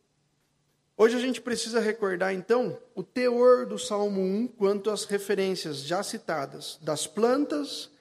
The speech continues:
das raízes, da ênfase de estar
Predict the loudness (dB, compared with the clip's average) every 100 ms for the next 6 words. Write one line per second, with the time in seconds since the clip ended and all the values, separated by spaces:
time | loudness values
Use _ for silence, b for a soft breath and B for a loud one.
0 | b b _ -2 -2 -4 -2 2 2 2
1 | -4 -8 -8 -10 -12 b b b 0 0
2 | 2 2 2 0 -4 -4 -2 -4 -4 -12
3 | _ -8 -6 -4 0 -2